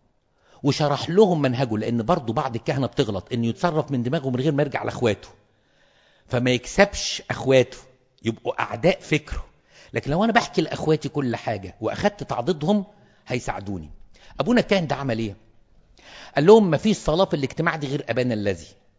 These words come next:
إحنا التراديشن عندنا إيه؟ صلاة غروب يا صلاة النوم، أبانا الذي. وبعد ثلاث أسابيع زود صلاة الشكر، وفضل على صلاة الشكر دي لمدة إيه؟ شهر. وبعدين: "ارحمني يا الله كعظيم رحمتك"، بعديها بإيه؟ بشهر. وبعدين مزمور واحد،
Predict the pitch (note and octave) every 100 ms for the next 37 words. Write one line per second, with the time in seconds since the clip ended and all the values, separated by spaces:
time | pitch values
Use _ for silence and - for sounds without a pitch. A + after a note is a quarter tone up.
0 | _ _ - - A#2 - G#2 A2 C3+ G2
1 | G2+ B2 A2+ G#2+ A2 A#2+ G#2+ C#3 A3+ E3+
2 | - F#2+ - A#2 - G2+ G2+ E2+ D#2+ _
3 | _ - - - B2+ D3 A2 G#2 F2+ -
4 | _ _ _ _ A#2+ D#3 F#3 C#3+ F#3 E3
5 | - - B2+ C3+ B2+ A#2+ A2 A2+ A#2 G#2
6 | - F#2 - G#2 F3 D3 A#2+ A2+ C#3+ -
7 | D3+ - A#2 B2 G#2+ G2+ G#2 G#2+ - _
8 | _ _ _ _ _ _ _ - G#2+ -
9 | - _ _ A2 C#3+ F#3 D3 - E3+ C#3
10 | C3 B2 C3 B2+ A2 A2+ A#2 A2 - G#2+
11 | G#2 G#2+ A#2 B2 A2+ G#2+ G#2+ - - G#2+
12 | A#2 C3 A#2+ G#2+ B2+ A2 G#2+ -